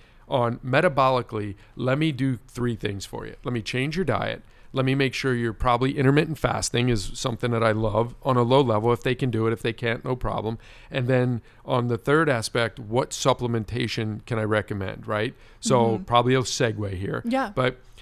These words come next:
Speaker 1: those are three things right off the bat. What can I do from, to help them metabolically?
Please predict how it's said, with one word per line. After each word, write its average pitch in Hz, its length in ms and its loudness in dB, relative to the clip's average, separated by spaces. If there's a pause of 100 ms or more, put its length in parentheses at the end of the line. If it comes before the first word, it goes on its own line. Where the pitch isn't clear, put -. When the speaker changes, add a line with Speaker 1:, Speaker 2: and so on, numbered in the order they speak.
(140)
Speaker 1:
those 151 260 4
are 190 80 2
three 147 240 -2
things 127 280 -2
right 120 200 2
off 113 180 0
the 117 60 -4
bat. 107 340 -6
What 143 220 2
can 196 120 -6
I 180 120 0
do 127 240 -2
from, 117 320 -8 (280)
to 131 100 -4
help 123 200 -2
them 113 180 -2
metabolically? 101 720 -2